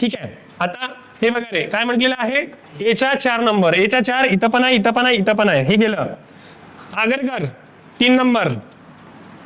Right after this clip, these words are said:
जोड्या लावामध्ये उलट जर दिसलं तर तोच उत्तर असतो, चार, तीन, दोन, एक. आलं लक्षात? बऱ्याचदा तुम्ही बघितले तर एक नंबरचं उत्तर आपल्याला सांगता येते, म्हणजे एक नंबरचा म्हणजे चार, तीन, दोन, एक. ठीक आहे, मी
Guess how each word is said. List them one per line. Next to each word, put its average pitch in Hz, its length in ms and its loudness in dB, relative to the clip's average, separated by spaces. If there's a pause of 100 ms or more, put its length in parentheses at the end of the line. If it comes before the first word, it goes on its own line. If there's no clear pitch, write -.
(960)
जोड्या 233 260 2
लावामध्ये 262 680 0 (340)
उलट 240 340 4
जर 285 160 0
दिसलं 233 520 2
तर - 80 -14
तोच 220 140 4
उत्तर 220 240 2
असतो, 190 360 2
चार, 247 380 0
तीन, 247 300 4
दोन, 208 200 4
एक. 147 220 -4 (240)
आलं 240 180 2
लक्षात? 240 300 -2 (140)
बऱ्याचदा 226 420 4
तुम्ही 233 200 4
बघितले 214 420 4 (320)
तर 190 140 2
एक 214 180 2
नंबरचं 208 360 2
उत्तर 196 200 2
आपल्याला 190 300 4
सांगता 165 280 2
येते, 139 140 2 (160)
म्हणजे 202 280 -2
एक 233 120 -2
नंबरचा 254 380 2
म्हणजे 240 180 0
चार, 240 340 0
तीन, 240 140 4
दोन, 190 160 6
एक. 143 140 0 (240)
ठीक 226 140 2
आहे, 185 120 0 (260)
मी 233 380 2